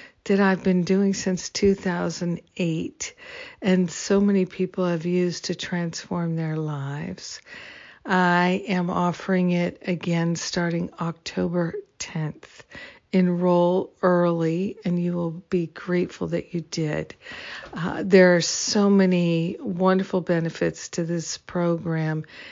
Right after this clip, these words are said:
and what a great way to finish out the year. Inspired, on fire with inspiration,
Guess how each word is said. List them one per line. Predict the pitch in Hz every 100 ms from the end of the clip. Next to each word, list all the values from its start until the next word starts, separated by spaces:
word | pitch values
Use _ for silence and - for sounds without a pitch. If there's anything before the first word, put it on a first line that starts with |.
| -
and | 240
what | 226 240
a | 208
great | - 180 170
way | 151 170 160 160 160
to | 156 -
finish | - 185 175 - 175
out | 165 160
the | 170
year. | 160 160 156 147 156 - - - -
Inspired, | 170 170 - - 180 185 196 190 185 190 -
on | 170 160
fire | - - - 190 196 196 196
with | 185 170
inspiration, | 175 175 - - 170 170 170 165 - 175 165 165